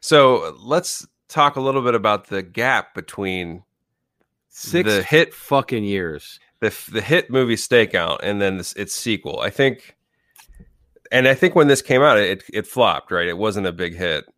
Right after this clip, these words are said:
Speaker 2: It's an, it's actually insulting to flops to say that.
Speaker 1: <laughs> And so they w-, obviously waited too long to capitalize on the original film. But I think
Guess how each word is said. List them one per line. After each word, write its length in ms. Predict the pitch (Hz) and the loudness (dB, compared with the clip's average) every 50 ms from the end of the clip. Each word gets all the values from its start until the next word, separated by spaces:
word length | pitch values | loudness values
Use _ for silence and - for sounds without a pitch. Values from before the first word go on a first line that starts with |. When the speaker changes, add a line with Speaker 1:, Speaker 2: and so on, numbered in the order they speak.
| _ _ | _ _
Speaker 2:
It's 220 | - 113 - - | -10 -10 -6 -4
an, 120 | 120 117 113 - | -4 -4 -2 -4
it's 180 | 131 117 - - | -6 -4 -2 -2
actually 300 | 120 110 - - 110 104 | -2 -2 -2 -4 -6 -6
insulting 420 | 95 - 110 101 95 87 92 85 | -4 -2 -2 -2 -2 -2 -6 -8
to 80 | - 87 | -10 -14
flops 460 | - - 95 87 80 - - - - | -8 -6 -4 -4 -4 -6 -8 -14 -20
to 100 | - - | -20 -18
say 240 | - - 104 - - - | -18 -16 -18 -18 -18 -20
that. 160 | - - - _ _ _ _ | -20 -20 -20 _ _ _ _
Speaker 1:
<laughs> 320 | 120 - - - 123 107 - _ - 113 - _ _ - - - - - | -20 -20 -16 -14 -14 -14 -14 _ -16 -16 -16 _ _ -20 -20 -20 -18 -4
And 200 | - 110 120 113 - | 0 0 0 0 0
so 300 | - 135 117 113 113 - | 2 4 6 6 4 4
they 120 | 90 117 120 | 2 2 2
w-, 200 | 120 117 110 - | 2 0 -4 -4
obviously 440 | - 113 117 127 127 117 - - 107 | -2 0 2 2 0 0 -4 -4 -4
waited 360 | 95 90 87 87 82 80 82 | -4 -4 -4 -6 -6 -8 -10
too 160 | - - 82 - | -12 -14 -16 -14
long 360 | - - - 50 - - - _ _ _ _ | -14 -14 -16 -16 -18 -20 -20 _ _ _ _
to 160 | - - 92 | -16 -16 -14
capitalize 880 | 82 - 110 98 98 - 104 92 90 85 85 82 80 78 78 80 - - _ _ _ _ _ _ _ _ _ _ _ _ _ - | -4 -2 0 0 0 -2 -4 -6 -4 -4 -4 -4 -4 -6 -8 -12 -16 -20 _ _ _ _ _ _ _ _ _ _ _ _ _ -2
on 360 | 95 95 95 95 92 90 - - - 50 | 0 2 2 0 0 -4 -8 -12 -16 -8
the 100 | - 101 | -4 -4
original 480 | 101 92 98 123 165 165 139 131 117 104 | -2 0 2 2 2 2 4 2 2 2
film. 440 | - - 92 90 85 85 85 80 76 | 2 0 0 2 2 0 -4 -8 -4
But 140 | 135 113 113 | 0 2 2
I 80 | 117 117 | 2 2
think 480 | - 175 180 185 170 - - _ _ | 2 2 2 2 0 -4 -12 _ _